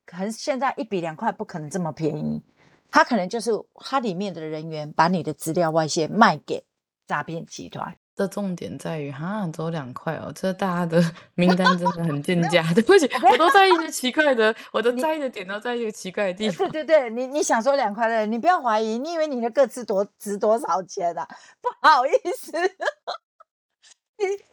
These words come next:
Speaker 1: 在诈骗集团里面，你的个资一点都不值钱，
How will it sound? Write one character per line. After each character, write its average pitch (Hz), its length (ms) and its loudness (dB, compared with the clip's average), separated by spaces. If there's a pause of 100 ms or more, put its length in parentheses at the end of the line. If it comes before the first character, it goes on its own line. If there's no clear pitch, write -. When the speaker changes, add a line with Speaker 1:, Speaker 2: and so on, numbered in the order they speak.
(120)
Speaker 1:
在 523 100 -4 (140)
诈 508 200 8
骗 359 200 2
集 311 160 0
团 311 220 6
里 294 80 -4
面， 330 220 0
你 262 80 4
的 262 80 6
个 320 240 4
资 294 280 -2
一 349 320 6
点 233 300 6
都 285 160 8
不 294 240 2
值 226 340 -2
钱， 190 800 6